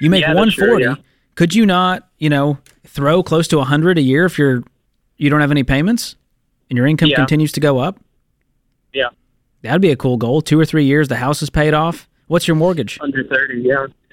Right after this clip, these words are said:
Speaker 2: Yeah, uh, right now it's thirteen hundred, but I'm paying, uh, fifteen.
Speaker 1: Okay.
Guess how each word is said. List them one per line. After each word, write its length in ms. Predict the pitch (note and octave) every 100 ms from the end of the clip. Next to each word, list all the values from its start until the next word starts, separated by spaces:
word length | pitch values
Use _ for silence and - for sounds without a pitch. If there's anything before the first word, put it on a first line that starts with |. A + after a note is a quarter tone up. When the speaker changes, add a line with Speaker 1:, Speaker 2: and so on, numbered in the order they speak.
| - - - - - -
Speaker 2:
Yeah, 140 | D#3 D3+
uh, 160 | D#3+
right 220 | D#3 E3+ D#3+
now 320 | D#3+ E3 E3+
it's 100 | D#3 _ -
thirteen 460 | E3+ - F3 D#3+
hundred, 540 | D3 C#3+ D3 D3 C#3+ C3+
but 200 | C#3 - -
I'm 120 | C3+
paying, 440 | - D3 C3 C3 B2+ _ -
uh, 240 | C3+ A#2+ A#2 -
fifteen. 580 | B2 _ A#2+ A#2 A#2 A#2+ _ _ _ -
Speaker 1:
Okay. 300 | C3+ A#2+